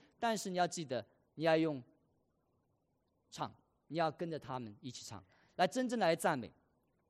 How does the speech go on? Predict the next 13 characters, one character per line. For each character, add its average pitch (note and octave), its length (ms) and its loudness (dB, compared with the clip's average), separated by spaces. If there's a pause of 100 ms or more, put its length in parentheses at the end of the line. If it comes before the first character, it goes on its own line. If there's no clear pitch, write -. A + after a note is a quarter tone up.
(200)
灵 A3+ 180 4
歌， A3+ 280 8 (720)
那 C#4 100 6
灵 C4 280 6
歌 F#4 140 6
到 F4+ 140 10
底 C4 120 4
是 A#3 140 0
什 G3 160 4
么？ F3+ 100 4
其 C4 220 0
实 B3+ 180 6
很， D#3 400 2